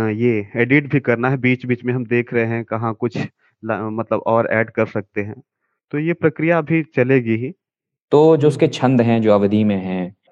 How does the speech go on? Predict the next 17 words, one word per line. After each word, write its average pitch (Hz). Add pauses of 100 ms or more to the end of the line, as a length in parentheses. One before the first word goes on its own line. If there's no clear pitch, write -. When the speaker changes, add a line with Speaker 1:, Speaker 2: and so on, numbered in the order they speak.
(120)
Speaker 2:
अ, -
Speaker 1:
हम्म। 90
Speaker 2:
चौपाइयाँ 98
हैं, 92
दोहे 90
हैं, 82 (180)
उनको 156
भी 170
आपने, 170 (560)
अम, 123
ट्रांसलेट 131
किया 143
है 139
भोजपुरी 120
में 135
उनको, 123
अ? 104